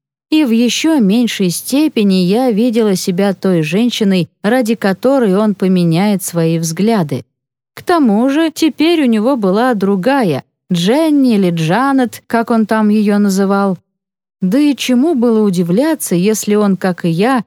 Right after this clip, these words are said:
никогда не рассматривал наши отношения иначе, чем дружбу? А может, и рассматривал. Да, теперь я была почти уверена, рассматривал, но только ещё три года назад.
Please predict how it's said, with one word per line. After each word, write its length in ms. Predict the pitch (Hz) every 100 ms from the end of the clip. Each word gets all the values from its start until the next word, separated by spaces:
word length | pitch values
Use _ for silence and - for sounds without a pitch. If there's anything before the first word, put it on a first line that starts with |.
| -
никогда 580 | 202 202 180 165 214 269
не 140 | 202
рассматривал 840 | 156 156 - 185 214 180 170 170
наши 380 | 160 175 180 170
отношения 840 | 160 156 151 - 226 269 208 165 -
иначе, 520 | 254 214 240 285 269
чем 260 | - 233 226
дружбу? 560 | 240 269 185 151 147 _ _ _ _ _ _ _
А 140 | 170
может, 500 | 180 240 220 220 - _ _
и 80 | 175
рассматривал. 960 | 165 165 - 175 147 143 147 143 135 - _ _ _ _ _
Да, 400 | 208 240 277 214
теперь 400 | 185 202 247 254
я 280 | 202 226 233
была 260 | 202 220 226
почти 420 | 220 196 - 226
уверена, 640 | 233 233 302 208 175 156 _ _ -
рассматривал, 960 | 196 190 - 208 269 302 220 185 175
но 160 | 175 180
только 380 | 247 254 208 208
ещё 380 | 202 - 240
три 280 | 220 196 240
года 340 | 190 214 202 214
назад. 540 | 240 240 294 202